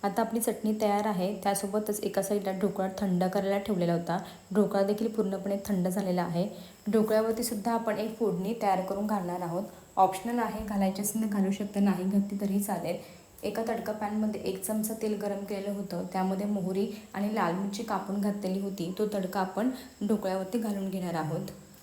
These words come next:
ढोकळ्याला रंग पहा, अगदी सुरेख आलेला आहे, मस्त असा जाळीदार ढोकळा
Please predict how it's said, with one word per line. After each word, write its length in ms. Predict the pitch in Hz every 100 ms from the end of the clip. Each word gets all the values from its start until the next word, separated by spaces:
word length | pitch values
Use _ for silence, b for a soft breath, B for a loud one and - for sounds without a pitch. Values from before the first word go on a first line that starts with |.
| B B B - -
ढोकळ्याला 440 | 190 220 208 214
रंग 240 | 226 202 196
पहा, 240 | 202 214 202 202
अगदी 260 | 190 180
सुरेख 360 | 220 233 214 208
आलेला 260 | 202 202 202
आहे, 220 | 185 185
मस्त 340 | 196 196 - -
असा 340 | 214 214 190 214 B B B
जाळीदार 480 | 190 208 185 185 202
ढोकळा 300 | 220 214 214